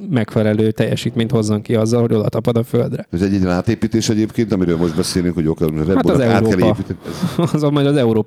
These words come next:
Speaker 1: futamokra. Nyilván ilyen apró dolgokat tudnak rá rakosgatni, de például a hátsó szárny teljes kialakítását meg kell változtatni, ahhoz viszont ott a, a, a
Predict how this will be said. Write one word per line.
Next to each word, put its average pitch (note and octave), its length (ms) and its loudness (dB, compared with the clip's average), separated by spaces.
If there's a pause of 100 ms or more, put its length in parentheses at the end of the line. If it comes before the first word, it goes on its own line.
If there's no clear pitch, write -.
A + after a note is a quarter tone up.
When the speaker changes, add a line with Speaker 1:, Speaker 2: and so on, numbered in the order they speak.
(160)
Speaker 1:
futamokra. A#2+ 520 -4
Nyilván B2 240 2
ilyen A#2+ 120 2
apró A#2+ 260 2
dolgokat A2+ 360 0
tudnak A#2+ 360 -2
rá A2+ 300 0
rakosgatni, B2 560 0
de B2 120 2
például A2 280 2
a G#2+ 80 0
hátsó B2+ 280 0
szárny D3+ 380 0 (560)
teljes A2+ 340 0
kialakítását B2+ 800 -2
meg A2+ 140 -2
kell A2+ 160 0
változtatni, B2 680 0
ahhoz A#2+ 260 0
viszont A2+ 340 -2
ott - 140 -10
a, A2 120 0
a, - 20 0
a - 40 -2